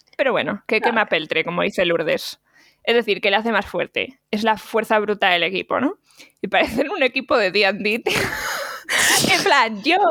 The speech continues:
Speaker 1: soy fuerte, yo soy,
Speaker 2: Yo soy
Speaker 1: eh,
Speaker 2: tal".
Speaker 1: yo soy Jasper de Crepúsculo.
Speaker 2: Ay, por Dios.
Speaker 1: Pero bueno. Entonces entra otro tipo mayor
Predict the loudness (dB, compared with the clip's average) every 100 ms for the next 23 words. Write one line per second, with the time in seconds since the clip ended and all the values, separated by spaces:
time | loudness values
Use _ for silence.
0 | 2 4 4 2 0 -2 0 0 2 2
1 | 0 -2 -2 0 2 2 2 -2 0 2
2 | 4 4 4 2 4 4 2 2 4 6
3 | 4 0 4 4 2 -10 -20 _ _ 0
4 | 2 2 0 2 0 0 -2 -2 0 0
5 | -2 -4 -6 -2 0 0 -2 -6 -10 -18
6 | -20 _ -2 2 4 6 6 4 0 0
7 | 0 2 0 -2 -8 -16 -16 _ _ _
8 | -2 0 0 0 0 -2 -2 0 2 2
9 | 2 0 -2 -2 -2 0 0 2 2 0